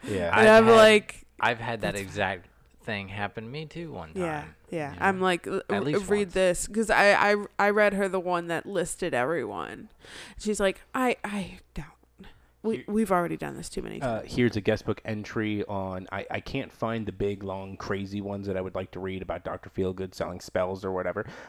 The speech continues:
Speaker 1: Uh, but this is what, kinda what, one of your typical spam obituary postings. This is back from twenty nineteen. Um, "Generic Cialis by Cialis online, Montreal Cialis generic by."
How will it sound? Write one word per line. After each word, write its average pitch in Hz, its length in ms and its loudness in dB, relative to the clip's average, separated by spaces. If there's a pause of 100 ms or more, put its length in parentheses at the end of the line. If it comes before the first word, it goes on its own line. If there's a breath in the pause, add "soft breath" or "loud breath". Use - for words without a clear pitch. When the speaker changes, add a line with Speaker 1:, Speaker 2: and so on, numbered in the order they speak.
(100)
Speaker 1:
Uh, 131 100 0
but 131 80 6
this 185 140 4
is 151 60 4
what, 123 180 4
kinda 107 200 0
what, 98 160 -4 (300)
one 104 200 -2
of 98 60 -4
your 98 120 -8
typical 98 380 -6
spam 92 360 -6
obituary 90 460 -6
postings. 95 460 -4
This 90 140 -12
is 98 100 -10
back 90 200 -2
from 87 160 -10
twenty 95 220 -4
nineteen. 95 480 -6 (420 loud breath)
Um, 101 380 -2
"Generic 113 440 2
Cialis 113 560 0
by 110 200 2
Cialis 101 500 -2
online, 92 540 -6
Montreal 92 440 -2
Cialis 87 520 -6
generic 87 520 -8
by." 101 300 0